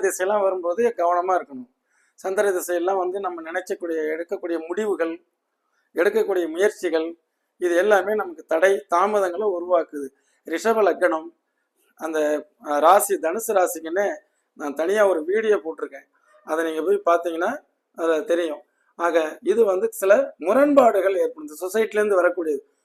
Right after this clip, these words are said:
ஓ, லக்னம் வந்துங்க ஒரு பேராசைன்னு வைங்களேன், எல்லா மனுஷனுக்கும் இருக்கும் இல்லையா, ஆசை, பேராசை. லக்னம் பேராசைன்னா ராசி ஆசை, ரெண்டுமே பேராசையா இருக்கணும் அல்லது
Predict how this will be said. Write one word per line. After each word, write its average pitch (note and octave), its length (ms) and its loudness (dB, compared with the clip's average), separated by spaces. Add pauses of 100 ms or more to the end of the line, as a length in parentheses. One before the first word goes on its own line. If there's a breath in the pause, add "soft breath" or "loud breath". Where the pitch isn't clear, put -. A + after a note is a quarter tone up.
(320)
ஓ, D#3+ 60 2 (200)
லக்னம் G#3+ 360 0
வந்துங்க G3 280 0 (1120)
ஒரு F#3+ 120 0 (140)
பேராசைன்னு G3+ 580 6
வைங்களேன், D#3 360 -8
எல்லா E3+ 200 4
மனுஷனுக்கும் G#3+ 400 -2
இருக்கும் E3+ 200 -8
இல்லையா, D#3+ 200 -4 (920)
ஆசை, F#3 220 2 (120)
பேராசை. D3 420 -6 (800)
லக்னம் G#3+ 360 -4
பேராசைன்னா F#3 600 6 (760)
ராசி A#3+ 280 6 (220)
ஆசை, E3 240 -4 (1700)
ரெண்டுமே A#3 320 4 (120)
பேராசையா G#3 440 6
இருக்கணும் F3 320 -4 (380)
அல்லது G3+ 220 2